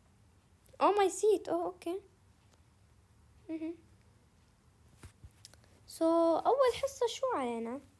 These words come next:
أنا حابة أعرف يعني. اها. -hmm. أه.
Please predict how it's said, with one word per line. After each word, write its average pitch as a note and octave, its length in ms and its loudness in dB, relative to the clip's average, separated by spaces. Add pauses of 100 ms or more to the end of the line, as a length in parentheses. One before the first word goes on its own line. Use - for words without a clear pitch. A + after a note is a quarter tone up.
(1160)
أنا C4 120 -12
حابة C4 340 -4
أعرف B3 420 -6
يعني. A#3 200 -12 (2500)
اها. C#4+ 280 -4
-hmm. - - -20
أه. C4+ 140 0